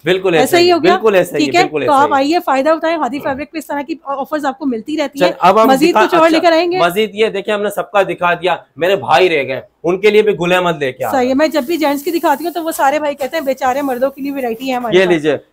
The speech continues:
Speaker 1: गुल अहमद
Speaker 2: ठीक
Speaker 1: के हम
Speaker 2: है।
Speaker 1: लेके आ गए वीआईपी रेटों में।
Speaker 2: माशाल्लाह।
Speaker 1: चेक करें।
Speaker 2: ठीक है, बड़ी अच्छी पैकिंग में लेकर आया।
Speaker 1: वीआईपी चीज है।
Speaker 2: ठीक है,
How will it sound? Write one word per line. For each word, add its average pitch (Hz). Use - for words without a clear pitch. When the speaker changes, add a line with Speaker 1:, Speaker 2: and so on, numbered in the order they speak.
Speaker 1:
गुल 180
अहमद 202
Speaker 2:
ठीक 233
Speaker 1:
के 220
हम 214
Speaker 2:
है। 190
Speaker 1:
लेके 190
आ 190
गए 208
वीआईपी 190
रेटों 160
में। 208
Speaker 2:
माशाल्लाह। 202
Speaker 1:
चेक 175
करें। 120
Speaker 2:
ठीक 214
है, 214
बड़ी 226
अच्छी 254
पैकिंग 294
में 302
लेकर 285
आया। 277
Speaker 1:
वीआईपी 302
चीज 131
है। 101
Speaker 2:
ठीक 247
है, 220